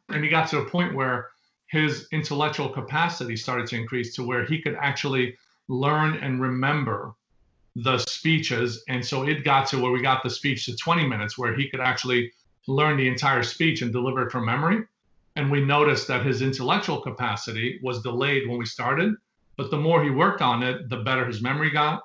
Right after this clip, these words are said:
the better his retention, the more he connects things. And so while he can't think as quickly on the spot,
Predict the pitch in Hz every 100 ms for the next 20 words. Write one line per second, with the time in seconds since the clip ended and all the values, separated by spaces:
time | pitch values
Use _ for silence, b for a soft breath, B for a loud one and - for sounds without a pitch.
0 | - 117 113 123 110 113 - 143 139 156
1 | 151 156 _ _ _ 131 131 135 131 131
2 | 135 147 - 117 110 117 123 143 127 123
3 | - b b - 139 147 156 - 175 170
4 | - - - 185 175 - 147 135 - 170
5 | 165 151 135 127 - 135 135 120 - -
6 | 120 202 -